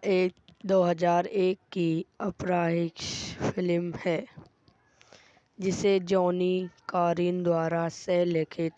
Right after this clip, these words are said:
और निर्देशित किया गया है और इसमें स्लेनिन, विजल, ट्रेफल वेसी, जोथन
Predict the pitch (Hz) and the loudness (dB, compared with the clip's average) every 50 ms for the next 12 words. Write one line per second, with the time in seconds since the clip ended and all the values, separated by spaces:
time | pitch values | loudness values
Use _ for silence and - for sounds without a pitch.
0 | - - 202 175 165 160 160 156 156 - _ _ - - - - - _ _ - | -8 -4 -2 0 2 2 0 0 -2 -6 _ _ -20 -20 -20 -20 -20 _ _ -8
1 | 190 185 185 180 175 165 160 170 170 165 160 - 185 170 - _ - - - 175 | -4 0 2 2 2 2 2 2 2 2 0 0 -2 -4 -4 _ -12 -6 -2 0
2 | 165 160 160 160 156 156 170 160 160 156 156 151 151 147 - - - 165 160 160 | 0 0 0 -2 -2 -2 -2 -2 0 0 0 -2 -4 -6 -8 -6 -6 -6 -6 -6
3 | 151 _ _ _ _ _ _ _ _ _ _ _ _ - - - - - _ _ | -8 _ _ _ _ _ _ _ _ _ _ _ _ -20 -20 -20 -20 -20 _ _
4 | - - - _ _ _ _ _ _ _ _ _ - 220 208 208 214 214 214 214 | -18 -18 -18 _ _ _ _ _ _ _ _ _ 2 4 6 6 6 6 6 4
5 | 214 214 - _ - 202 - - - 196 175 170 170 170 170 170 - - - - | 4 2 0 _ -4 -6 -6 -6 -6 -2 0 2 2 2 2 0 -2 -4 -4 -2
6 | 180 175 175 175 170 175 175 180 180 180 175 170 170 - 180 175 170 160 156 180 | 0 2 2 2 2 2 0 0 0 -2 -4 -4 -4 -2 0 2 2 2 2 2
7 | 175 170 165 170 165 170 - _ _ - - 190 180 170 165 - 190 185 180 170 | 2 2 2 0 -2 -4 -8 _ _ -8 -2 0 0 2 2 2 0 2 2 2
8 | 165 170 165 160 - - - 180 165 165 165 165 - _ _ _ _ _ _ _ | 2 2 0 0 -2 -4 -6 -4 -2 -2 -2 -6 -8 _ _ _ _ _ _ _
9 | _ _ _ _ _ _ _ _ _ _ _ - 175 170 196 190 185 185 185 180 | _ _ _ _ _ _ _ _ _ _ _ -14 -4 0 2 4 4 4 4 2
10 | - - - - 180 175 175 175 175 175 175 175 | 0 -4 -4 -2 0 0 0 0 -2 -4 -6 -10